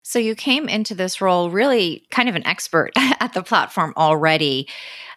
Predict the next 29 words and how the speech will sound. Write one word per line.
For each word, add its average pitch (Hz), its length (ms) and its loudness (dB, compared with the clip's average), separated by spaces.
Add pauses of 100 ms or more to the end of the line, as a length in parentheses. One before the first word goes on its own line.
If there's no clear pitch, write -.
You've 175 320 0
mentioned 160 680 0
Gatorade 151 600 2
and 135 120 0
McDonald's, 151 520 2
and 143 80 0
I 127 100 2
talked - 260 -4
about - 240 0
nascar. 139 640 0 (100)
What 175 280 0
do 254 60 4
you 339 120 2
think 254 200 0
is 214 120 0
the 175 80 0
biggest 156 320 0
difference 139 420 0
about - 380 -2
being 147 240 2
at 135 100 -4
the 135 80 -4
helm 135 320 2
of 131 140 -4
a 120 200 0 (120)
digital 135 640 0
first - 640 -2 (220)
brand 127 460 4
versus 131 600 -2